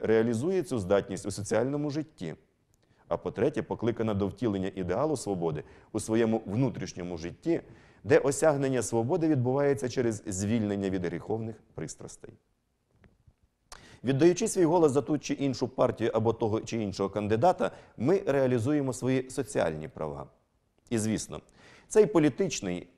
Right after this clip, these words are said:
вибір автоматично не допомагає нам осягнути вищий духовний рівень свободи.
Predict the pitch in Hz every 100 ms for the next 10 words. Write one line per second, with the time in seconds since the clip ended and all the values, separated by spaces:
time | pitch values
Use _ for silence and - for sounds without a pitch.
0 | _ 104 113 113 - 95 110 110 139 123
1 | 123 120 113 120 120 120 160 135 98 107
2 | 98 104 110 110 113 107 101 135 - -
3 | 76 - 101 127 123 85 85 101 87 90
4 | 117 113 78 -